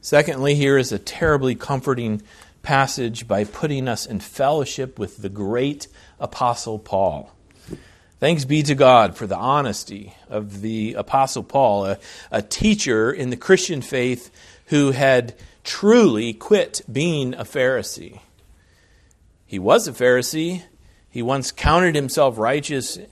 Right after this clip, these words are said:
uh, in himself and called others to be as righteous as he thought himself to be. But he met Jesus.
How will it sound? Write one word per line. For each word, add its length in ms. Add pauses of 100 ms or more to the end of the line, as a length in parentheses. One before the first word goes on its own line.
(300)
uh, 220
in 160
himself 540
and 160
called 340
others 400
to 140
be 320
as 240 (280)
righteous 640
as 400
he 480 (320)
thought 260
himself 500
to 100
be. 400 (1000)
But 120
he 160
met 240
Jesus. 720